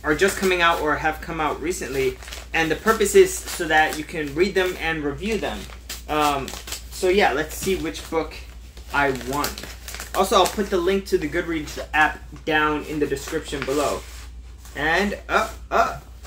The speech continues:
okay. I'm gonna read the letter first. This is congratulations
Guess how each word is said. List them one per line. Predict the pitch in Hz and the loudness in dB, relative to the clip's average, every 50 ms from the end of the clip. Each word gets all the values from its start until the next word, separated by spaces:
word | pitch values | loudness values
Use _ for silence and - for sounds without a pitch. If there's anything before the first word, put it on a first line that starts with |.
| - | -8
okay. | 139 139 - 180 202 247 - - - - - - - - - - - - - - - - - - - - - - | -8 -4 2 4 4 4 4 2 -2 -10 -10 -12 -12 -12 -16 -18 -18 -18 -18 -18 -18 -20 -20 -20 -20 -20 -14 -8
I'm | - 156 175 180 | -6 -2 0 2
gonna | 196 208 202 185 | 2 4 2 4
read | 156 175 202 214 | 6 6 6 6
the | 190 180 | 4 2
letter | 170 170 180 170 160 | 2 4 4 4 4
first. | - - 180 202 254 294 - - - - - - - - - - - - - - - - - - - - - - - - - - - - - | 2 2 2 2 2 0 -2 -8 -8 -6 -6 -8 -8 -12 -14 -16 -16 -16 -16 -16 -16 -18 -18 -18 -18 -18 -18 -18 -16 -16 -16 -16 -16 -12 -8
This | 143 156 170 180 | -6 -6 -4 -4
is | 196 180 | -6 -6
congratulations | - - 190 165 156 127 143 156 180 196 - 190 175 - - - 208 202 208 - - - | -4 -2 -2 0 0 2 2 2 2 2 2 0 0 0 0 0 -2 -4 -4 -6 -8 -14